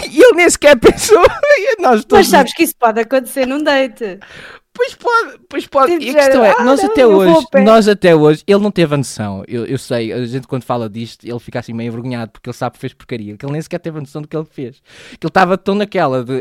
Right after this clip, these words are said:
Speaker 1: "Epá, tenho passo, porque é que eu vou pagar o táxi?" Só
Speaker 2: Certo.
Speaker 1: que ele nem sequer pensou que estava
Speaker 2: Não viu o
Speaker 1: sem
Speaker 2: big
Speaker 1: querer,
Speaker 2: picture.
Speaker 1: que estava sem querer a lixar ela.
Speaker 2: Não pode ser, coitada.
Speaker 1: E obrigou a rapariga a ir de táxi, a pagar táxi sozinha, quando iam para o mesmo sítio.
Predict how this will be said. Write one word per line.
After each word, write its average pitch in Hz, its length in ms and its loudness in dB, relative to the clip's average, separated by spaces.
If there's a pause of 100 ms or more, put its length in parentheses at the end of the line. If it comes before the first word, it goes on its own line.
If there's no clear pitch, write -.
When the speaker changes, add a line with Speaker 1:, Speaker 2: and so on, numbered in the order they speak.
Speaker 1:
"Epá, - 200 -14
tenho 139 160 -10
passo, 196 220 -2
porque - 160 -14
é - 20 -14
que 196 60 -4
eu 175 40 -2
vou 170 120 -4
pagar 156 260 -2
o 139 60 0
táxi?" 113 440 -12 (480)
Só - 140 -16
Speaker 2:
Certo. 214 160 2
Speaker 1:
que 247 80 2
ele 262 100 2
nem 359 140 2
sequer - 280 2
pensou 220 600 -2 (220)
que - 80 -12
estava 277 280 4
Speaker 2:
Não - 60 4
viu 277 80 4
o - 40 4
Speaker 1:
sem 269 80 4
Speaker 2:
big 262 160 0
Speaker 1:
querer, 269 240 6
Speaker 2:
picture. 214 200 0
Speaker 1:
que 277 60 -4
estava 262 240 2
sem 277 180 -4
querer 269 280 0
a 269 120 0
lixar 262 400 2
ela. 233 320 2 (1120)
Speaker 2:
Não 440 80 -8 (100)
pode 330 260 -2 (160)
ser, 339 120 -16 (460)
coitada. 233 520 2
Speaker 1:
E 302 180 4
obrigou 269 480 6
a 214 40 2
rapariga 220 680 2
a 208 100 2
ir 190 480 4 (380)
de 147 160 -8
táxi, 208 360 2
a - 40 -2
pagar 214 260 4 (240)
táxi 202 300 0
sozinha, 202 380 -2
quando 320 240 -2
iam 320 240 -2
para 392 160 2
o - 40 0
mesmo 269 160 4
sítio. 254 400 -8